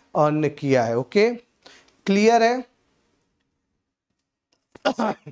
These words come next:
दोस्तों पंजाब ने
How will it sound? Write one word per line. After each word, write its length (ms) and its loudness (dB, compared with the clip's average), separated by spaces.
दोस्तों 320 2
पंजाब 760 0
ने 340 -2